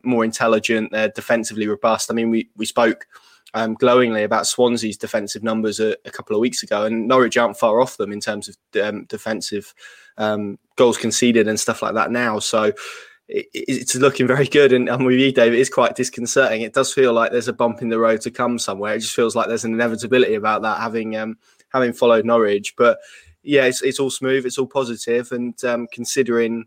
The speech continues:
obviously the fans not being there and stuff, I think it's as, as pleasant as it can be at the moment. And yeah, I think it's a matter of, of when, not if, they finish the job. Um,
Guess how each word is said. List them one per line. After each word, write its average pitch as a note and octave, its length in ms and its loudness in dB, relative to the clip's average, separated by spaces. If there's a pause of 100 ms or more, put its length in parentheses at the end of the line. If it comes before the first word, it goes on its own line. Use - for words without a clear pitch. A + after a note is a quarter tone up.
(200)
obviously A2 280 -6
the G#2+ 60 -4
fans A2+ 340 -4
not G#2 140 -10
being A#2+ 180 0
there A2 140 -2
and G#2+ 100 -6
stuff, - 220 -6
I A2+ 40 -12
think A2+ 220 -4
it's - 180 -8
as, A2+ 320 -4
as G#2+ 120 -6
pleasant G#2+ 440 -2
as G2+ 80 -10
it - 120 -8
can G#2+ 220 -4
be A2 160 4
at - 80 -2
the G2 80 -6
moment. G2+ 400 -6
And G#2+ 140 -6 (460)
yeah, A2+ 260 4 (140)
I G#2+ 60 0
think A#2+ 200 0
it's A2 140 0
a A#2+ 40 4
matter A2 280 4
of, - 240 -2
of A2 180 -2
when, A2+ 320 4
not G2+ 180 0
if, - 200 -4
they G#2 100 2
finish G#2+ 300 -6
the G#2 100 -4
job. G#2 400 0 (100)
Um, G#2 420 -8